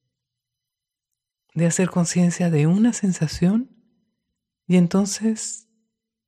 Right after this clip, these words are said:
escoger tu respuesta, que puede ser moverte,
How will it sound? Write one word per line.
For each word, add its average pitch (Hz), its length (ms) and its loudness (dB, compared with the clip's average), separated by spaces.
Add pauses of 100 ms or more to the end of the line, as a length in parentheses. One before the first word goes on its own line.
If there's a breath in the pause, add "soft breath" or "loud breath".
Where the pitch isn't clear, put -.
(240)
escoger 156 520 0
tu - 120 -2
respuesta, 139 720 -2 (400)
que 156 100 -2
puede 170 260 2
ser 160 320 -4
moverte, 139 760 -2